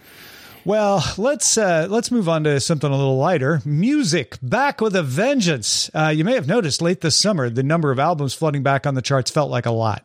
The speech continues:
Uh, we had Bad Bunny, B T S, Beyonce, Blackpink, even folks whose names don't begin with B. Uh, hell, J-Hope of B T S put out a solo album. Turns out it felt like a lot because it is.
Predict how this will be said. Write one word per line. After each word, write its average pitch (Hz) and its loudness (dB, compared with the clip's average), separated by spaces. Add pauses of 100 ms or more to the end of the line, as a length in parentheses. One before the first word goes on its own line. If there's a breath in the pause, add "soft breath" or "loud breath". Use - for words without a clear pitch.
Uh, 117 2
we 131 2
had 117 0
Bad 139 2
Bunny, 110 -4 (240 loud breath)
B 151 2
T 131 0
S, 117 -2
Beyonce, 139 0
Blackpink, 143 -2 (320 loud breath)
even 151 2
folks 151 0
whose 147 0
names 151 0
don't 151 0
begin 123 0
with 113 -4
B. 107 -4 (560 loud breath)
Uh, 123 2
hell, 127 2
J-Hope 143 0
of 131 -4
B 151 2
T 151 0
S 139 2
put 160 0
out 147 2
a 131 0
solo 143 2
album. 107 -2 (640 loud breath)
Turns 311 0
out 269 0
it 156 -2
felt 285 -2
like 254 0
a 220 -2
lot 247 2
because 190 0
it 180 2
is. 220 0